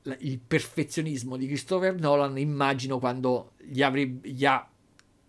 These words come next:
rotto i coglioni il fatto di utilizzare due attrici diverse per svolgere lo stesso ruolo.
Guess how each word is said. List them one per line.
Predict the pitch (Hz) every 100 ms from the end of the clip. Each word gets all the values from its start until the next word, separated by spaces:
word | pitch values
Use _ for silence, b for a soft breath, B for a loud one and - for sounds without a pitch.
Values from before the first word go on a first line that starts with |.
| -
rotto | 151 143 -
i |
coglioni | 139 143 143 208 131 110
il |
fatto | 107 - 110 127
di | 123
utilizzare | 123 131 131 127 117 90 107 104 _
due | 139 170 180
attrici | 160 - 151 123
diverse | 139 165 151 147
per | 127 117
svolgere | 127 123 127
lo | 120
stesso | - 123 -
ruolo. | 120 101 82 -